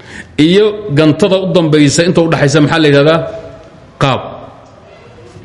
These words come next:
Qaab baa la yidhahdaa. Halkanna qaab. Qaanso walba waxay yeelanaysaa marka? Laba qaab bay yeelanaysaa. Halkaad haysay bidixdiisa,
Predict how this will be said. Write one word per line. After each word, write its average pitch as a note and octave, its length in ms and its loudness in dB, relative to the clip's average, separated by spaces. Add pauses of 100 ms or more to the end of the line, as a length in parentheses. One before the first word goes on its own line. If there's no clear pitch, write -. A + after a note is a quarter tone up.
(460)
Qaab C3 240 0
baa A#2 120 0
la G#2 100 0
yidhahdaa. F2 400 -6 (340)
Halkanna F3 480 0 (680)
qaab. B2+ 220 0 (320)
Qaanso E3 300 2
walba G3 200 2
waxay F3 200 2
yeelanaysaa E3 380 2
marka? E3+ 260 0 (1080)
Laba C#3 340 0
qaab D3 260 0
bay C3+ 120 2
yeelanaysaa. B2 580 0 (1040)
Halkaad G#3+ 400 0
haysay E3+ 320 2
bidixdiisa, F#3 600 0